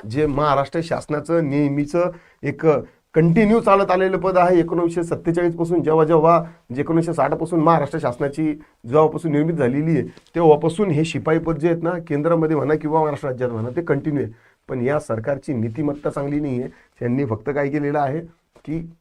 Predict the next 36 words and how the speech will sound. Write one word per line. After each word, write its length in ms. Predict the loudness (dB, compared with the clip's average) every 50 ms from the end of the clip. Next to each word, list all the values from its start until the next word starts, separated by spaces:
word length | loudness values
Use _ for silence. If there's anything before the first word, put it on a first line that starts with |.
| _ -10
हे 140 | -8 -6 -4
पद 220 | -2 -2 -2 -2
जे 160 | 0 0 0
आहेत, 140 | 0 0 -2
तर 80 | -6 -6
ते 120 | -4 -4
आपल्याच 540 | -4 -4 -4 0 2 4 4 2 2 -2 -10 _ _ _ _ _ _ _ _ _ _ -20 -20 _ _
कोणाला 300 | -2 0 2 2 2 2 0 0
तरी 220 | 0 0 0 0 -4 -6 -14 _ _ _ _ _ -8
ठेकेदाराच्या 480 | -4 0 2 2 2 2 0 -2 -2
मार्फत 240 | -2 -2 -2 -4 -4 -2
विकण्याचा 380 | -2 -2 -2 -2 -2 -2 -2
प्रयत्न 300 | 0 -2 -2 -4 -4 -4
केलेला 280 | -6 -4 -4 -6 -6 -8
आहे. 180 | -12 -16 -20 _ _ _ _ _ _ _ _ _ _ _ -8
ठीक 140 | -4 -4 -4
आहे, 80 | -4 -4 -8 -8 -6
then 160 | -4 -2 -2
रखवालदार, 640 | 0 2 2 2 4 4 4 6 6 6 6 6 4
रखवालदारची 580 | 2 0 0 -2 0 0 0 -2 -2 -2 -6 -6
चाळीस 280 | -4 -4 -2 -4 -4
पद 140 | -4 -4 -4
अशी 260 | -4 -4 -4 -6 -6 -4
एकशे 320 | -4 -4 -4 -6 -6 -6
सत्याहत्तर 600 | -8 -8 -8 -10 -8 -4 -4 -6 -4 -4 -6 -6
पदं 260 | -6 -6 -4 -4 -2
जी 80 | -2 -2
आहेत 140 | -4 -6 -6
ना, 80 | -8 -10 -10 -14 _ _ _ _ _ _ _ -8
तर 60 | -8
ती 220 | -8 -6 -4 -4
डायरेक्ट 520 | -4 0 2 2 4 4 4 4 4 4 2
कॉन्ट्रॅक्ट 420 | 2 2 2 2 2 0 -2 -2
मार्फत 260 | -2 -4 -4 -2 -4
घेणार 280 | -4 -2 -2 -2 -2 -2
आहे. 100 | -4 -6